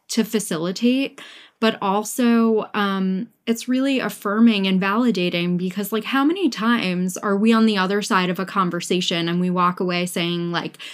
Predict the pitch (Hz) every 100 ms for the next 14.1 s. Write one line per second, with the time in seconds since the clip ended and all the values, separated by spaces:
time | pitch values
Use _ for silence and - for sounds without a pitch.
0 | - - _ - 254 254 247 254 233 220
1 | 208 196 196 190 175 175 - 190 165 -
2 | 170 - - 233 214 180 180 185 233 233
3 | 220 208 190 - 226 214 220 226 - 202
4 | 185 202 202 190 170 185 - 214 180 185
5 | 175 175 - 190 190 190 190 - 190 180
6 | 185 - - 214 196 185 175 - - 190
7 | 196 202 190 - - 190 185 196 180 180
8 | 175 160 208 202 233 247 190 196 190 170
9 | 170 202 196 196 180 175 175 170 127 117
10 | 113 - - - - - - _ 233 220
11 | 214 214 214 - _ _ _ - 247 269
12 | 311 - 370 349 320 226 220 262 - 196
13 | 185 175 - 208 - 202 220 208 208 -